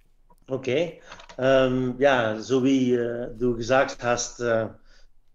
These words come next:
ähm, bin ich sehr früh mit Futsal, äh, angefangen. Ich war da damals, denk, fünfzehn, sechzehn Jahre alt.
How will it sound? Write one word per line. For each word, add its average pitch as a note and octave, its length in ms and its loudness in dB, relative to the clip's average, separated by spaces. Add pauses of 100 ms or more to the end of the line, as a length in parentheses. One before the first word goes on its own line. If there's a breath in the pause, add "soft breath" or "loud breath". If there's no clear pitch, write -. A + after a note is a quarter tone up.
ähm, G#2+ 500 -4
bin B2 120 0
ich A#2 140 -2
sehr B2+ 180 -2
früh A#2+ 280 -4
mit C#3 240 -4
Futsal, B2+ 560 -2
äh, B2+ 200 -2
angefangen. B2+ 760 -8
Ich A2 160 -16
war A#2 180 0
da A2 460 -4
damals, A2+ 420 -2
denk, A2+ 320 -6 (560 soft breath)
fünfzehn, B2 540 -4
sechzehn A#2 580 -4
Jahre A#2+ 560 0
alt. C#3 420 -4